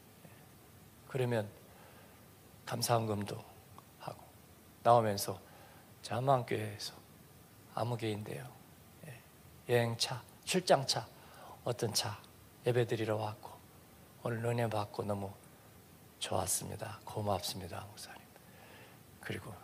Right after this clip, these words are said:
시간 되시면 식사 한번 모시고 싶은데 어떻게 가능할까요?" 너무 좋은 거예요, 그러면. 예, 너무 좋은 거예요. 그런데 야멸찬 표정으로 있다가,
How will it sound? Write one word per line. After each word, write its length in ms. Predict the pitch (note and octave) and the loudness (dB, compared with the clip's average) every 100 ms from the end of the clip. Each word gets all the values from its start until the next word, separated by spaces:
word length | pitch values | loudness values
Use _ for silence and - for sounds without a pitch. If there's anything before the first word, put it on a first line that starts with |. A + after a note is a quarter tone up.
| - | -4
시간 320 | - D#3+ D3 | 2 4 4
되시면 400 | A#2+ - A2 G#2 | 2 0 -2 -4
식사 420 | - - D3+ B2 G#2 | -2 2 4 4 2
한번 320 | - A2 A2 - - - - - - - - - - - - - | -4 -6 -6 -10 -20 -20 -20 -20 -20 -20 -20 -20 -20 -20 -16 -2
모시고 320 | A2+ - G#2+ | 0 2 0
싶은데 340 | F#2+ - G2+ | -2 -6 -6
어떻게 380 | G#2+ - G#2+ G#2 | -6 -4 -6 -6
가능할까요?" 720 | - A2 G#2 G2 - A#2+ G#2+ - - - - - - - - - - - - | -2 0 0 -2 -4 -6 -8 -12 -20 -20 -20 -20 -20 -20 -20 -20 -20 -20 -4
너무 220 | E3+ A3+ | 0 0
좋은 340 | - C3+ F3 | 4 6 8
거예요, 320 | G#3 F#3+ F3 G3 | 6 4 2 -4
그러면. 380 | - C3+ C3 - - - | -8 -8 -10 -14 -16 -14
예, 120 | D#3+ - - - | -12 -14 -18 -8
너무 240 | C3+ C#3+ | -6 -4
좋은 260 | - - D3 | -4 -6 -8
거예요. 280 | C#3+ B2+ - - - - - - - - - - - - - | -10 -12 -16 -20 -20 -20 -20 -20 -20 -20 -20 -20 -20 -20 -10
그런데 300 | C#3 C#3+ D3+ | -6 0 6
야멸찬 720 | F3 A3+ G#3+ - - F#3+ E3 | 8 10 8 6 4 2 2
표정으로 520 | - E3+ C#3+ B2 A#2+ | 0 4 4 2 -2
있다가, 420 | B2 - D#3 C3+ | -2 -4 -4 -8